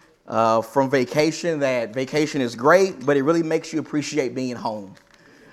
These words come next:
Uh, and that is so true. I will have to leave again on Saturday. I have a gospel meeting I'll be doing out in Indiana. Uh, the family will not be going, but I'll, I'll have to be gone for a few days.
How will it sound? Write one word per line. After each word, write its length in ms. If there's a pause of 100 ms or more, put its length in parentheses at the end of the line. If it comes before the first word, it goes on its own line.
(200)
Uh, 500
and 140
that 180
is 80
so 240
true. 320
I 240
will 160
have 220
to 100
leave 240
again 320
on 140
Saturday. 680 (420)
I 100
have 160
a 60
gospel 400
meeting 260
I'll 140
be 160
doing 320
out 180
in 60
Indiana. 680 (420)
Uh, 120
the 120
family 360
will 140
not 300
be 100
going, 460
but 100
I'll, 300
I'll 180
have 200
to 60
be 120
gone 260
for 220
a 40
few 240
days. 640